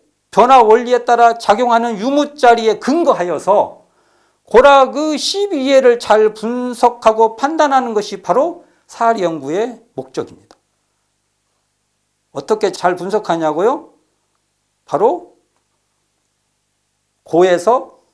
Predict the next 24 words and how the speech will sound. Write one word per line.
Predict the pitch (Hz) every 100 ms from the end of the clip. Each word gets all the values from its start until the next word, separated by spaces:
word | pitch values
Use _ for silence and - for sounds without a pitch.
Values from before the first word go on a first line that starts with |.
| _
낙으로 | _ - 185 202 127
갈 | -
수 | 117 -
있도록 | - _ _ _ _ _ _ _ _ _ _ _ _ _
하는 | - 185 180
것이 | 160 - 220
사리 | - 220
연구의, | 208 175 135 151 220 240 _ _ -
예, | 120
목적인데, | 117 147 175 147 131 160 214 - _ _
이처럼 | 220 240 294 294 226
사리 | - 311 320
연구의 | 294 262 240 196
목적은 | 233 - 294 - 117 - _ _ _ _
파랑고의 | 302 330 330 302 285 247 247 247
일체 | 302 359 - 302
생명을 | 240 226 220 269 339 -
광대무량한 | - 196 214 214 180 180 170 151
낙원으로 | 170 196 202 190 180 240 -
인도하는 | 185 214 208 185 233 330 339 -
그 | - 208 254 247 254 _ _ - - _ _ _ _ -
방법이 | 175 226 202 180
되는 | 131 98
겁니다. | - _ _ _